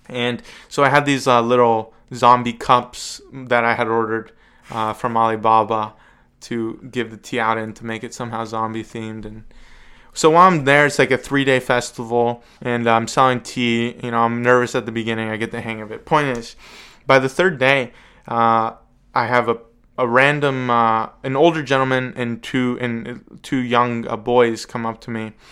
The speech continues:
and they're trying the tea. It's great. They're, like, sticking around. They're talking to me, and, uh, they're, they're like, "Oh, you gotta wait. My son's coming," the older gentleman said. He's like, "My son's coming. He's a professor.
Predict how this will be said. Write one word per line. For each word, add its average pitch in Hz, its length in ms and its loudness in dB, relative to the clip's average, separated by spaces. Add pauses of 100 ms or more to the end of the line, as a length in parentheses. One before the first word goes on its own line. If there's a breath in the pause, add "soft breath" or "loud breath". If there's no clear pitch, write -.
(180 loud breath)
and 127 80 -8
they're 123 80 -6
trying 135 260 0
the 127 80 -2
tea. 127 300 -2
It's 123 160 -6
great. 117 340 0
They're, 120 100 0
like, 117 140 -4
sticking - 340 -8
around. 113 280 -2
They're 113 100 -12
talking 113 400 -4
to 113 60 -10
me, 110 280 -14
and, 120 320 -2
uh, 113 200 2
they're, 123 180 0
they're 127 260 -4
like, 120 200 0
"Oh, 165 100 2
you 151 100 0
gotta 156 160 2
wait. 147 220 2
My 127 120 -2
son's 147 360 -4
coming," 117 480 -6
the 117 80 -6
older 113 220 -2
gentleman 110 420 -8
said. 117 320 -10 (460 loud breath)
He's 123 160 -6
like, 120 160 0
"My 123 80 -2
son's 143 220 -4
coming. 131 220 -6
He's 127 120 -6
a 123 40 -2
professor. 143 720 -4